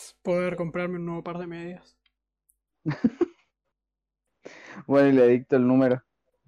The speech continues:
Speaker 1: Le dictas el número, lo escribe con ketchup encima de su mesa.
Speaker 2: Ajá.
Speaker 1: Ah, bueno, cuando pueda, ah, voy a llamarla.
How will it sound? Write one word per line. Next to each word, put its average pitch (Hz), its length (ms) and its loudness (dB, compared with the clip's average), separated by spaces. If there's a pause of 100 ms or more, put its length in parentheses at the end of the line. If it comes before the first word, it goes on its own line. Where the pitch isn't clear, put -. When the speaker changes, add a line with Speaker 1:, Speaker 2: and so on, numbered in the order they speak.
(640)
Speaker 1:
Le 175 120 -4
dictas 170 280 -2
el 175 120 -2
número, 170 280 -4
lo 175 120 -4
escribe 170 300 -6
con 147 120 -10
ketchup 165 360 -8
encima 170 340 -8
de 160 40 -6
su - 160 -10
mesa. 156 380 -12 (1000)
Speaker 2:
Ajá. 135 460 -2
Speaker 1:
Ah, - 120 -18 (540)
bueno, 175 320 -8 (440)
cuando 170 300 -6
pueda, 185 420 -2
ah, 156 260 -14
voy 160 320 -10
a 160 180 -8
llamarla. 151 680 -12